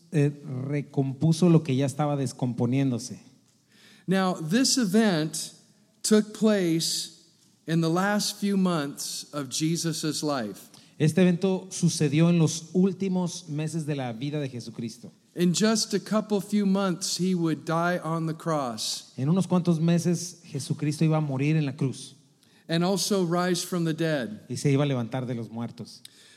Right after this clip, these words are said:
Speaker 2: But here in chapter eleven,
Speaker 1: Pero aquí en el capítulo once,
Speaker 2: Jesus makes an amazing statement.
Speaker 1: Jesús hace una declaración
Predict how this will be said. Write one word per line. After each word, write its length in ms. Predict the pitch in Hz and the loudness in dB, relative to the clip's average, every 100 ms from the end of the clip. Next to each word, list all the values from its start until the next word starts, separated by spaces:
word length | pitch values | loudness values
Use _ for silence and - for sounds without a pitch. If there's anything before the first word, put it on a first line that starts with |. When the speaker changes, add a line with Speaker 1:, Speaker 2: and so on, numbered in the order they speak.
| _ | _
Speaker 2:
But 140 | 180 | 0
here 260 | 170 220 233 | 4 4 6
in 140 | 202 | 4
chapter 480 | 185 214 208 208 185 | 2 2 0 0 2
eleven, 680 | 180 185 202 151 139 165 165 - - - | 2 2 0 0 -2 -2 -6 -12 -16 -6
Speaker 1:
Pero 100 | 127 | -6
aquí 160 | 123 | -2
en 80 | 160 | -2
el 80 | 165 | -2
capítulo 480 | 151 - 151 165 147 | -4 -2 -2 -2 -2
once, 480 | 135 151 156 185 180 - - | -2 -4 -4 -6 -6 -10 -2
Speaker 2:
Jesus 580 | 175 220 220 220 202 185 | 4 6 6 4 2 2
makes 580 | 190 196 185 - - | 0 0 -2 -4 -4
an 140 | 175 175 | -4 -2
amazing 720 | 175 185 202 214 165 185 185 | 2 2 4 4 4 0 0
statement. 840 | 160 - 196 196 147 123 95 - - _ | 0 0 0 0 -2 -4 -6 -12 -20 _
Speaker 1:
Jesús 300 | - 135 180 | -6 0 2
hace 400 | 185 175 185 180 - | 4 4 2 2 0
una 220 | 175 185 | -2 2
declaración 800 | 175 170 139 135 123 156 160 170 | 0 0 -2 -2 0 2 4 2